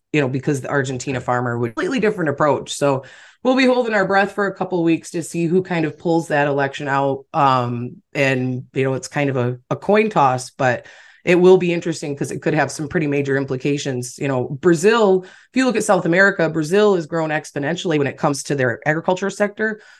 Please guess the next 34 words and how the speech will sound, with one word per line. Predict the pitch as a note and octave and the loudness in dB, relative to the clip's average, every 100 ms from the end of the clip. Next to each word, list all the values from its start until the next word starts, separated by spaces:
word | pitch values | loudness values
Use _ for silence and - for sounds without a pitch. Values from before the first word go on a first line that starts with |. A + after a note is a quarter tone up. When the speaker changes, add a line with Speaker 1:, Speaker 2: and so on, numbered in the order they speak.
| - | -2
Speaker 1:
while | D#3+ | 2
Speaker 2:
Yeah. | E3+ | 2
Speaker 1:
Argentina's | E3+ F3 F#3+ E3+ | 0 -2 -2 -4
actually, | - D3+ - E3 C#3+ B2 _ | -2 -4 -4 -4 -4 -6 _
actually | D#3 E3+ - E3+ C3+ | -2 -2 -2 0 0
contracted, | C#3 B2+ - A3+ C#4 - C3+ B2+ - - - - | -2 -6 -2 0 -2 -2 -4 -4 -10 -20 -20 -2
and | F3 F3 | 0 4
both | A3 A#3+ A#3+ | 4 4 4
are, | G3 E3+ - | 4 4 2
are | E3+ | -2
pretty | - G3 F3+ | 0 4 4
capable. | - F3 - C3+ A#2+ E3+ E3 | 2 -2 -2 -8 -12 -12 -6
And | F#3 E3 D3 | -2 0 0
so | - F3 | 2 2
it's | D#3 - | 2 0
just | F#3+ - | -4 -2
economic | F3+ F3 E3 D#3+ D#3+ | -2 0 0 0 -2
conditions | - D#3 D#3+ F3 D3+ | -6 -4 -4 -4 -4
that | D3 | -4
have | C#3 | -2
had | D3 C#3+ | -2 -2
that | C3+ | -2
influence. | C#3+ F#3+ B3 C#4+ C#4 A3+ - | -2 -2 -2 -2 -2 -6 -6
And | E3 | -6
so | D#3+ E3+ | -2 0
we'll | D#3+ | 2
definitely | E3 D#3+ F3+ D#3 | 0 0 -2 -4
be | D3 | 0
watching | C#3+ C#3+ C#3+ | 0 0 -2
the | C#3 | -4
election | C3 C3+ - C#3+ | -2 -2 -4 -4
here | C#3 C3 | -2 -2
to | |
see | B2+ D3 C#3+ | -2 -2 -2